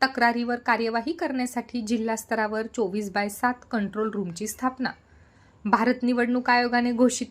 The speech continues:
केलेल्या लोकसभा सार्वत्रिक निवडणुकीच्या अनुषंगाने जिल्हा स्तरावर नियंत्रण कक्ष स्थापन करण्यात आला आहे. एकोणीसशे पन्नास या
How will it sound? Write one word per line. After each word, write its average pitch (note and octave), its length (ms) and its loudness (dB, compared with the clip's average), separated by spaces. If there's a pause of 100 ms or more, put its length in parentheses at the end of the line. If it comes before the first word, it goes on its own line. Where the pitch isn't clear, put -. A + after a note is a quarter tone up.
केलेल्या A#3+ 360 0
लोकसभा A#3+ 480 0
सार्वत्रिक B3 600 0
निवडणुकीच्या A#3+ 680 -2
अनुषंगाने B3 720 0 (400)
जिल्हा C4 300 6
स्तरावर B3+ 480 0
नियंत्रण B3+ 520 0
कक्ष B3+ 320 -6
स्थापन B3+ 500 0
करण्यात B3 380 -2
आला B3 160 2
आहे. A#3 360 -4 (320)
एकोणीसशे B3+ 520 0
पन्नास B3 540 0
या C4 100 4